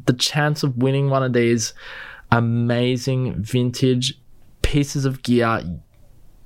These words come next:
this would be mind-blowing for any studio musician. Any musician in the world would love to have this, especially it's signed by the king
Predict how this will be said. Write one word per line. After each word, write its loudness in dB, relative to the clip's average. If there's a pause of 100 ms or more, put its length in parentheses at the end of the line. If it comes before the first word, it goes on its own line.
(160)
this 2
would 0
be 2
mind-blowing 0
for 0 (100)
any 0
studio 0
musician. -2
Any 2
musician 0
in 0
the 2
world 0
would 0
love 0
to -2
have 0
this, 0
especially 0
it's -6
signed -2
by 0
the 0
king 2